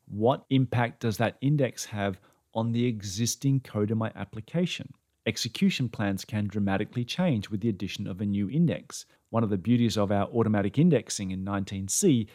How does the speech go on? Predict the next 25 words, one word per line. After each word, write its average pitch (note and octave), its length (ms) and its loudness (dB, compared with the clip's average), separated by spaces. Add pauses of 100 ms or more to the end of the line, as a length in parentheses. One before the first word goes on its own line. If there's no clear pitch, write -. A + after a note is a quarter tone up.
(140)
is A2+ 140 -2
that A#2+ 160 0
we A#2 160 0
very A2 320 4
carefully G#2+ 500 -2
look G#2 240 -2
at - 180 -10
regression A2 600 0
testing G2 420 -8
as F#2+ 160 -6
well. C3+ 360 0 (240)
Adding A#2 280 4
an C3+ 120 6
index F3+ 420 2
can C#3 280 -2
be C#3+ 220 0
an C#3+ 160 -2
enormous D#3+ 800 0
risk - 320 -6 (140)
to A#2 100 -8
your G#2 140 0
application G#2+ 760 -2 (380)
because B2 280 2 (240)
any C3+ 340 4
query E3+ 680 0